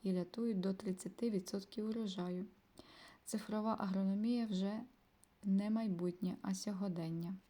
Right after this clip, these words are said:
Соняшник і кукурудза — надія сезону. Соняшник цього року показує потенціал до три цілих п'ять десятих тонн на гектар, а кукурудза — на десять-дванадцять тонн на гектар.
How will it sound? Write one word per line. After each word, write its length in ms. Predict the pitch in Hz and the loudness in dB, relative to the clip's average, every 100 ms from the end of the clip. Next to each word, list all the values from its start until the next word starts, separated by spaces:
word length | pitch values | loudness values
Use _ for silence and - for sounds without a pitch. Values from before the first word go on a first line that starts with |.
| - _ - - - - - - - - - | -20 _ -20 -20 -20 -20 -20 -20 -20 -20 -12
Соняшник 680 | - 254 254 254 - 233 - | -2 6 6 6 2 -2 -2
і 80 | |
кукурудза — 720 | 220 220 240 240 269 254 202 190 | -4 -4 0 2 2 2 0 2
надія 480 | 190 196 220 226 | 2 2 2 2
сезону. 640 | 214 - 190 170 165 170 185 - _ _ _ _ _ _ _ _ - - - - | 0 -2 -2 -2 -2 -4 -6 -10 _ _ _ _ _ _ _ _ -20 -20 -20 -10
Соняшник 560 | - 240 240 233 220 220 | 0 4 4 2 0 0
цього 260 | 226 214 | 0 0
року 280 | 214 220 208 | 0 -2 -4
показує 580 | 202 202 214 202 202 196 | -2 0 2 2 0 0
потенціал 680 | 196 190 202 190 202 202 190 | -2 -2 0 0 0 0 2
до 200 | 190 190 | 2 0
три 340 | - 208 202 | -2 -2 -2
цілих 400 | 196 - 196 196 | -2 -4 -2 -2
п'ять 220 | 190 196 | 0 2
десятих 520 | 185 190 202 190 196 | 2 0 -2 -2 -4
тонн 260 | 190 - 190 | -4 0 2
на 80 | 185 | 4
гектар, 600 | 185 180 - 220 240 254 254 - - - - - - - - | 2 -2 -4 0 2 0 -2 -18 -20 -20 -20 -20 -20 -14 -4
а 120 | 208 | -2
кукурудза — 640 | 196 190 190 190 220 233 | 0 2 4 4 4 4
на 160 | 220 196 | 2 4
десять-дванадцять 1000 | 190 202 - 208 185 175 185 185 202 190 | 2 2 0 0 0 2 2 0 -4 -4
тонн 260 | - 180 185 | 0 2 4
на 80 | |
гектар. 480 | 185 190 - 165 165 | 4 0 -2 -4 -4